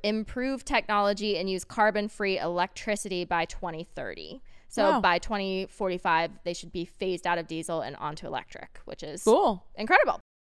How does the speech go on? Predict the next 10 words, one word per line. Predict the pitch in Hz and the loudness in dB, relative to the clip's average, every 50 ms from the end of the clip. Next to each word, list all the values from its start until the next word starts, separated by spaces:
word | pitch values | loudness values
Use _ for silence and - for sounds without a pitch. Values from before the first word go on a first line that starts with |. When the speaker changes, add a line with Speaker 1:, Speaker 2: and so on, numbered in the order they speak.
| _ - | _ 2
Speaker 1:
Um, | 214 226 233 233 233 233 233 240 240 233 233 240 240 247 254 - _ _ _ _ _ _ - | 4 6 8 8 8 6 6 4 4 2 0 0 -2 -2 -2 -6 _ _ _ _ _ _ -14
California | - - 302 302 311 330 330 - - 330 320 311 320 320 320 311 302 302 302 302 302 302 - 233 | -4 0 4 4 4 4 2 2 0 2 2 2 2 0 0 0 2 2 2 2 2 0 0 2
Governor | - 285 285 254 285 285 285 277 285 | 4 4 4 4 2 -2 0 -2 -2
Newsom. | 277 269 254 240 226 240 - - 269 226 202 262 370 508 494 - - - - - - - - - - - - - - - - - - - - - - - - - _ _ - - - - - - - - - - - - - - - - - - - _ _ - - _ - - - _ _ - _ - - - | -2 0 0 0 0 -2 -2 -2 -2 -2 0 -2 -2 -4 -8 -12 -16 -20 -20 -20 -20 -20 -20 -20 -20 -20 -20 -20 -20 -20 -20 -20 -20 -20 -20 -20 -20 -20 -20 -20 _ _ -20 -20 -20 -20 -20 -20 -20 -20 -20 -20 -20 -20 -20 -20 -20 -20 -20 -20 -20 _ _ -20 -20 _ -20 -20 -20 _ _ -20 _ -20 -14 -10
I | 202 | -8
almost | 202 190 185 - - | -6 -6 -6 -6 -4
choked | - 202 202 - | -4 -4 -4 -4
on | 220 | -4
my | 214 208 208 | -6 -4 -2
gum. | 208 185 175 190 | -2 -2 -4 -4